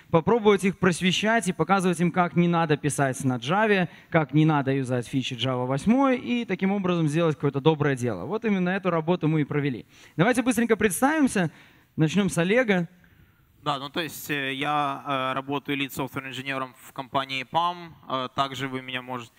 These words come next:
Speaker 2: скорее всего, многие из вас знают, э, как спикера на многих конференциях. Также я участвую в различных, э, а-, всевозможных активити, ивентах, э, инжиниринг-ивентах,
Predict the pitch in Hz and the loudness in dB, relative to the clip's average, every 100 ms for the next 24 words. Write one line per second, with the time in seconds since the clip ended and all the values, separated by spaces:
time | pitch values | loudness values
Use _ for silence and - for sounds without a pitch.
0 | - - _ - 131 127 - 139 139 131 | -20 -20 _ -8 -6 -6 -6 -6 -6 -6
1 | 127 127 127 127 123 131 127 123 120 - | -6 -6 -4 -4 -2 -2 -2 -4 -8 -6
2 | 120 - 120 - 139 135 131 123 123 123 | -6 -4 -6 -6 -4 -4 -4 -6 -10 -10
3 | 123 - 127 - 160 175 - 147 131 - | -10 -10 -10 -6 -6 -6 -8 -6 -8 -14
4 | - _ 143 139 147 139 147 127 - 135 | -20 _ -6 -2 -2 -2 -4 -4 -6 -4
5 | 135 139 120 131 143 - 131 127 - 131 | -2 -2 -2 -6 -6 -8 -10 -12 -6 -6
6 | 127 123 127 127 _ 135 131 - 147 135 | -4 -6 -10 -16 _ -12 -12 -8 -6 -6
7 | 139 135 135 139 - - 143 135 - 127 | -6 -8 -6 -6 -6 -6 -6 -6 -6 -6
8 | 127 131 127 - - - 123 127 131 127 | -4 -4 -6 -6 -8 -6 -8 -8 -10 -12
9 | 135 131 123 123 127 123 165 247 - | -10 -10 -10 -6 -6 -6 -10 -10 -12